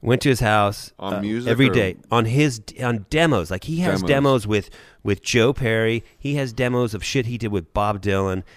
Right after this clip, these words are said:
Speaker 1: He has demos.
Speaker 2: Wait.
Speaker 1: I'm not
Speaker 2: Not
Speaker 1: even kidding you.
Speaker 2: Wait.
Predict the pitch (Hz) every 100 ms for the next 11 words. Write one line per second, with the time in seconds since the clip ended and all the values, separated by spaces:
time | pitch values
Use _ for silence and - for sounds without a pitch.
0 | _ 131 131 107 98 117 127 127 95 80
1 | 73 - _ _ - - 131 151 160 147
2 | _ _ 104 107 123 135 139 127 117 131
3 | 127 110 90 71 - _ - 110 87 76